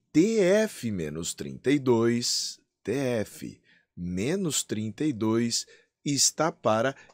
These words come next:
este intervalo maior, que é duzentos e doze menos trinta e dois.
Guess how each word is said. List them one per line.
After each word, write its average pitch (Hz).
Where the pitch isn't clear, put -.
este 135
intervalo 104
maior, 131
que 92
é 80
duzentos 82
e 143
doze 123
menos 139
trinta 69
e 131
dois. 139